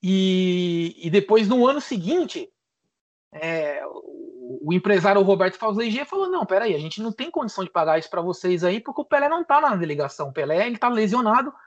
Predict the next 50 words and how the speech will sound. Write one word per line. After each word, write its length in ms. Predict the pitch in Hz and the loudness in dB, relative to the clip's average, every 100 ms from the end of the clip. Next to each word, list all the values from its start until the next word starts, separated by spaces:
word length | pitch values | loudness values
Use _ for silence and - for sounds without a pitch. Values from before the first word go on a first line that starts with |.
| _ _ _ _ | _ _ _ _
O 120 | - 165 | -2 2
Jânio 340 | 151 254 277 | 4 4 2
Quadros, 400 | - 240 226 214 | 0 2 2 0
que 80 | - | 0
era 100 | 214 | 0
o 40 | |
presidente 540 | 208 214 196 185 202 202 | 2 0 0 -2 -4 -2
do 80 | 202 | 0
Brasil 260 | 202 190 | 0 0
na 80 | 208 | -2
época, 240 | 214 254 | -2 -4
falou, 260 | 240 254 220 | -4 2 2
"O 40 | |
Pelé 240 | 196 208 208 | 2 2 2
só 220 | - 247 | 0 -2
vai 180 | 202 226 | 0 -2
se 80 | 240 | -4
tiver 220 | 254 240 | -8 -6
condição 320 | 262 247 269 | -4 -4 -4
de 60 | 254 | -2
jogar, 300 | 294 262 202 | 0 0 0
senão 180 | 185 | -4
ele 80 | 208 | -4
não 100 | 220 | -4
sai 160 | 220 226 | -2 -4
do 80 | 226 | -2
Brasil", 440 | 262 208 175 131 _ _ _ _ | -2 -2 -4 -6 _ _ _ _
né? 240 | 139 143 156 _ _ _ | -10 -10 -10 _ _ _
Aí 140 | 123 147 | -6 -2
o 80 | |
Atier 400 | 175 180 196 202 | -2 2 4 4
falou, 220 | 220 247 208 | 4 2 0
"Se 100 | 202 | 0
vocês 320 | 208 254 240 | -2 -2 -2
baixarem 540 | 269 240 - 226 208 | 0 0 0 0 0
a 80 | 202 | -4
cota 440 | - 202 196 190 | -4 0 0 0
pra 160 | 160 185 | -8 -6
esse 160 | 190 196 | -6 -4
valor 280 | 190 180 | -4 -4
que 60 | 175 | -6
vocês 300 | 170 185 165 | -10 -10 -10
querem 360 | - 170 160 151 | -8 -8 -8 -8
aí, 240 | 190 285 _ _ _ _ _ _ - | -8 -10 _ _ _ _ _ _ -20
o 80 | - | -10
Santos 460 | - 208 202 214 - - | 2 2 2 -6 -10 -6
vai 220 | 156 220 | -2 0
abandonar 560 | 233 165 247 233 220 233 | 2 0 0 0 -2 -4
a 20 | |
excursão." 560 | - 269 - 185 143 | -8 -12 -4 -4 -4